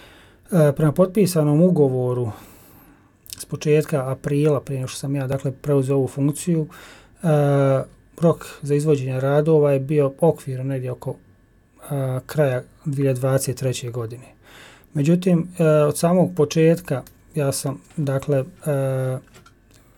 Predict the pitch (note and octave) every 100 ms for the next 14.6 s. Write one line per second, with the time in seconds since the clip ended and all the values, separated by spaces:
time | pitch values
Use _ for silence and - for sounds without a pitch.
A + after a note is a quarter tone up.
0 | _ D#3 D3 C#3+ - D3 D#3 D3+ - -
1 | - - D3+ C#3 D3 - D#3+ - D3+ D#3
2 | C#3 - - D#3 D3 B2 B2+ B2+ B2+ C3
3 | C3+ C3+ C#3 D3 C#3 C3 B2+ B2+ C3 B2+
4 | B2+ B2+ B2 - _ _ _ _ D3 -
5 | C#3+ D3 - D#3+ D#3 - - - - _
6 | - D#3 D#3 D#3+ E3 E3 E3 D3+ C#3 -
7 | _ - D#3+ E3+ D#3 E3+ D#3+ E3 C#3 C3+
8 | B2+ C#3 C#3 C#3+ B2+ B2+ A#2+ C3+ C3+ C#3
9 | D3 D3 C#3+ D3 C3+ D3 C3 - - -
10 | - D#3+ C#3+ C#3 - D#3+ C#3 - D#3+ E3+
11 | E3 - B2 - - C#3 C#3 C#3 _ _
12 | - C3+ - D3+ - D#3 D3 D3 C3 C3+
13 | C3 C3+ C#3 D3 C#3 C3 C3 B2+ B2+ -
14 | C#3 D3 D3+ C3 B2+